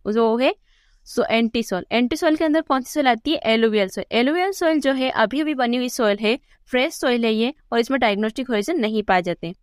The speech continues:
Black cotton soil are found in, ब्लैक कॉटन सॉइल जिसे रोगर सॉइल भी कहा जाता है, ये mostly पाई जाती है महाराष्ट्र में, फिर मध्य प्रदेश में।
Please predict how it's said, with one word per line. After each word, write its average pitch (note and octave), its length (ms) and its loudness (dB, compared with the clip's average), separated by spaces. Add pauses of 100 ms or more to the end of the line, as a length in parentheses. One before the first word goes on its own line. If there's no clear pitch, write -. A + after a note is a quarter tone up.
(260)
Black B3+ 260 0 (120)
cotton D4+ 400 -2
soil C#4 220 2
are B3 240 2 (160)
found A3+ 240 2 (100)
in, G3 180 -2 (380)
ब्लैक B3+ 280 2
कॉटन C#4 340 0
सॉइल B3 360 0 (320)
जिसे A3+ 200 0
रोगर A3 340 0
सॉइल C4 260 0
भी C4 240 -2
कहा A#3 220 2
जाता G3+ 300 -2
है, A3+ 240 -2 (160)
ये A3+ 100 0
mostly A3+ 480 0
पाई A#3+ 160 2
जाती A#3 200 -2
है A#3+ 60 0
महाराष्ट्र G3+ 500 0
में, A#3+ 280 0
फिर B3+ 160 0
मध्य G#3 300 0
प्रदेश D#3+ 360 -4
में। F3 120 -10